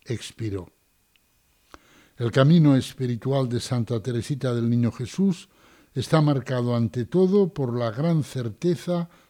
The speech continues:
de su vida, el amor de Dios. Santa Teresita confía ciegamente en ese amor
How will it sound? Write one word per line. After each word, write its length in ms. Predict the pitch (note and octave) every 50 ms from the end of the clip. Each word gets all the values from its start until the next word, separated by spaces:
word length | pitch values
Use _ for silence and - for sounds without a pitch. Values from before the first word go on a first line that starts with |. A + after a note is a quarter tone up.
| _ -
de 160 | B2+ B2+ A#2
su 200 | - - C3 A#2+
vida, 400 | B2 C3 A#2+ G#2 G#2 G2+ G2+ - _ _ - - _ _ _ _
el 200 | - B2 A#2+ A#2
amor 340 | A2+ A2+ C3 C#3+ B2+ A2 F#2+
de 160 | A2 G#2+ G2+
Dios. 480 | G2 G#2+ G#2 F#2+ F#2 - - - - _ _ _ _ _ _ _ _ _ _ _ _ _ _ _
Santa 460 | - - - C3 B2 A2+ - B2+ A2+ -
Teresita 680 | C3+ B2 B2 A#2+ - - F3 F3 D#3 C3+ F3 F3 E3+ C#3
confía 580 | - C3+ B2+ A#2+ - - - D#3+ D#3+ D#3 C3
ciegamente 840 | - - D#3 D#3 C#3+ B2+ C#3 C#3+ D3+ E3 F3+ F3+ E3+ C#3 - E3 D#3 C#3
en 140 | C3+ C#3+
ese 260 | D#3 C3 - - D3 C#3+
amor 400 | C3 C3 D#3 F3+ F#3 F#3 F3+